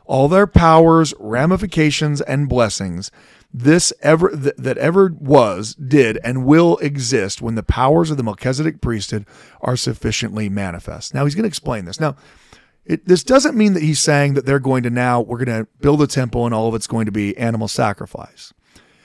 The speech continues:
But there's going to at least be symbolically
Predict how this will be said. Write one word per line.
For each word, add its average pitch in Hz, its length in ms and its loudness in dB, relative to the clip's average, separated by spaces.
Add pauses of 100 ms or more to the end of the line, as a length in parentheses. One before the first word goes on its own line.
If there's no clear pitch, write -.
(240)
But 151 160 4
there's 160 200 6
going 208 240 6
to 185 180 6
at 151 140 -2
least 175 580 0
be 110 460 -4
symbolically 139 1400 0